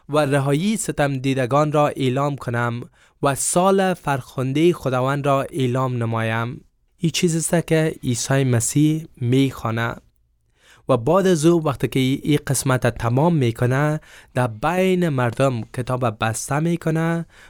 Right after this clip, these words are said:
و برشان میگه، آیه بیست و یک، امروز در حال که گوش میدادید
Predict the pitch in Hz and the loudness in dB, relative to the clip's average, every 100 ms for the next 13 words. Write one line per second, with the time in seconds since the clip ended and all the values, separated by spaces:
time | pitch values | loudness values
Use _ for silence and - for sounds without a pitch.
0 | _ 120 120 113 - 139 135 147 147 143 | _ -2 0 0 -2 -4 -2 -2 -2 -4
1 | 143 151 - _ - 120 127 117 113 - | -4 -6 -12 _ 0 0 0 -2 -8 -4
2 | 127 143 151 - _ _ _ 143 131 113 | -2 -2 -4 -8 _ _ _ -8 -8 -2
3 | 160 196 202 - 147 120 156 165 - 135 | 2 2 2 -2 -2 0 0 0 0 -2
4 | 117 139 160 165 - 120 113 110 110 143 | 0 2 2 2 -2 -4 -2 -2 0 0
5 | 151 147 | 0 -2